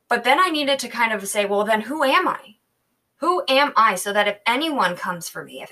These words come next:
anyone comes for my va-, my values, for my intentions, for my mindset, for my heart, I need to know with one hundred percent certainty who I am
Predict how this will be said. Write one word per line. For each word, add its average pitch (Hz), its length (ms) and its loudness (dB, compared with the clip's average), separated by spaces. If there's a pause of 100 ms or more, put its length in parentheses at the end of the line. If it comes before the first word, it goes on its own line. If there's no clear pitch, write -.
anyone 262 420 0
comes 180 320 -4
for 185 160 -4
my 180 180 2
va-, 180 280 -2
my 185 220 0
values, 170 540 -6 (240)
for 196 100 -8
my 196 120 2
intentions, 175 720 -8 (320)
for 190 300 4
my 185 220 4
mindset, 185 640 0
for 185 140 -8
my 180 120 0
heart, 180 420 2 (1160)
I 226 200 4
need 269 220 -2
to 233 140 -8
know 202 600 -4 (1160)
with 196 180 -2
one 208 220 2
hundred 226 220 -8
percent 208 360 -6
certainty 180 560 -6 (120)
who 208 240 -6
I 185 280 2
am 202 420 -4